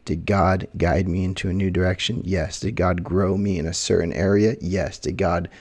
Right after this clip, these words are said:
break expectations that I have and replace it with newfound trust in Him? Yes. And so it's a process that I've gone through, and it, but it doesn't mean that it stings. It doesn't mean that I feel fine.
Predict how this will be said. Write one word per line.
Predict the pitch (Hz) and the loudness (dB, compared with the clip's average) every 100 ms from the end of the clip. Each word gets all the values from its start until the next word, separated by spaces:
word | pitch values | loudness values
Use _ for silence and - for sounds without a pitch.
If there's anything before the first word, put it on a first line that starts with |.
| - _ | -20 _
break | 87 87 98 - | -2 0 -2 -2
expectations | - - - - - 98 - 110 | -4 -4 -8 -4 -2 0 0 2
that | 98 95 | 2 2
I | 90 | 2
have | - 92 90 98 95 - - - | 0 0 2 2 0 -6 -20 -12
and | - | -2
replace | 90 78 - 95 - | 0 0 2 2 4
it | 92 | 2
with | 90 92 | 2 0
newfound | - 87 90 - 82 87 | -2 2 2 2 -2 -2
trust | - 92 - - | 0 0 0 -2
in | 85 | -6
Him? | - 104 127 151 - - | -2 0 0 -2 -10 -12
Yes. | 71 - 73 - - - - _ _ _ _ _ _ _ _ _ _ _ _ _ | -6 -2 -4 -4 -10 -10 -18 _ _ _ _ _ _ _ _ _ _ _ _ _
And | 107 | -6
so | 98 101 | 2 4
it's | 101 - | 4 2
a | |
process | - 90 151 - 147 | 0 2 2 0 0
that | - - | 0 0
I've | - | -2
gone | - 80 107 | -2 0 -2
through, | 107 69 73 71 | -2 -2 0 0
and | 92 92 | -2 -4
it, | - | -6
but | 104 98 - - - - - - - _ - | 0 0 0 -6 -20 -20 -20 -20 -20 _ 0
it | |
doesn't | - 139 165 | 4 4 4
mean | 196 220 | 4 4
that | 95 | 2
it | - | 0
stings. | - - - - | -4 -2 -6 -4
It | - | -2
doesn't | - 107 139 | 2 2 4
mean | 110 98 | 4 4
that | 104 | 4
I | 92 | 2
feel | 98 - 87 | 0 0 -2
fine. | - - 117 - - 64 | -4 -2 -2 0 -4 -8